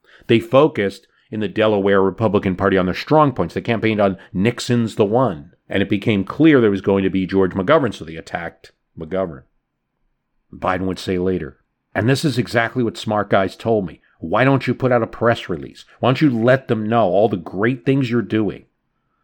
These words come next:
But I wanted to meet as many voters as I could,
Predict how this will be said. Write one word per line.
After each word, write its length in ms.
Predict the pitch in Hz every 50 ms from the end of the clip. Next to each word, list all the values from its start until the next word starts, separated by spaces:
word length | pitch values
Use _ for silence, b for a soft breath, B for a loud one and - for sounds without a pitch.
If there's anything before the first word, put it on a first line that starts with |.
| _ _ _ -
But 100 | - - -
I 220 | 107 120 147 185 175
wanted 340 | 131 110 92 90 90 87
to 80 | - 90
meet 200 | 85 92 98 90
as 100 | 87 80
many 220 | 92 98 98 92 87
voters 580 | 76 73 - 127 147 175 180 131 101 90 -
as 160 | 95 80 - -
I 80 | 71
could, 320 | 69 - - 78 69 -